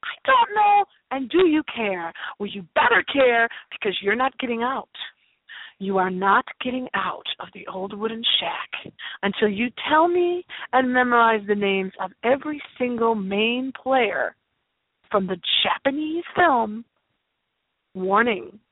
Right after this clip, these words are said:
from Space, nineteen fifty-six. Yeah, you think you're gonna go around and do your errands this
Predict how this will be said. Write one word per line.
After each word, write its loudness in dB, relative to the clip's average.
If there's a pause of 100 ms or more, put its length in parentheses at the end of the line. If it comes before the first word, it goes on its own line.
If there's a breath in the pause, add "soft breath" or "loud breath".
(220)
from -8 (180)
Space, -4 (520)
nineteen -8
fifty-six. -14 (440 loud breath)
Yeah, 4
you 4
think 0
you're 0
gonna 2
go 4
around 4
and -4
do -6
your -4 (120)
errands 0
this -6